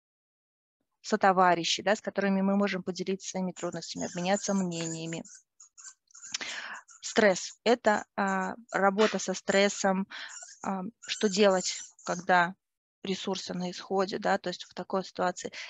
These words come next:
Это отдельный блок, он очень, безусловно, важен, а, и про него мы тоже будем говорить. Мы будем знакомиться с понятием стресса, понятием профессионального выгорания, понятием,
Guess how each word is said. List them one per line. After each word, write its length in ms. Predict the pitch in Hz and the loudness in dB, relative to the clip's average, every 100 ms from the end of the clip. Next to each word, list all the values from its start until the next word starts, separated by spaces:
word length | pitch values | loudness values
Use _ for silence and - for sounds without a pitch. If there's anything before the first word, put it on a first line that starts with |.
| - | 0
Это 220 | 240 208 | 4 6
отдельный 420 | 196 202 202 185 | 4 4 2 2
блок, 260 | 175 175 170 - | 0 0 0 4
он 160 | 208 - | 4 6
очень, 320 | 220 - 185 | 4 4 0
безусловно, 480 | 180 180 196 180 170 | -4 -2 -2 0 4
важен, 460 | 190 220 220 185 - - - - | 6 6 6 0 -4 -12 -12 -2
а, 100 | 185 | -2
и 340 | - 202 185 - _ | 0 -4 -4 -12 _
про 140 | 190 | -2
него 240 | 190 196 196 | 2 4 2
мы 100 | 185 | 2
тоже 240 | 196 180 | 0 0
будем 280 | 180 180 175 | -2 -4 -2
говорить. 440 | 175 175 180 214 | 2 2 2 0
Мы 100 | 208 190 | 0 0
будем 220 | 196 190 | 0 0
знакомиться 560 | 185 190 202 196 - | 0 0 0 -2 -4
с 80 | 185 | -6
понятием 560 | - 180 185 214 - 196 | -4 0 0 0 -2 -4
стресса, 440 | - 185 185 - | -2 0 0 -2
понятием 480 | - 180 185 - 175 | -4 -4 -4 -4 -8
профессионального 560 | - - 185 185 180 175 | -8 -4 -2 0 -2 -4
выгорания, 600 | 180 196 175 165 165 170 | 0 0 0 -4 -8 -8
понятием, 520 | 180 185 202 - 190 | -2 0 0 -2 -4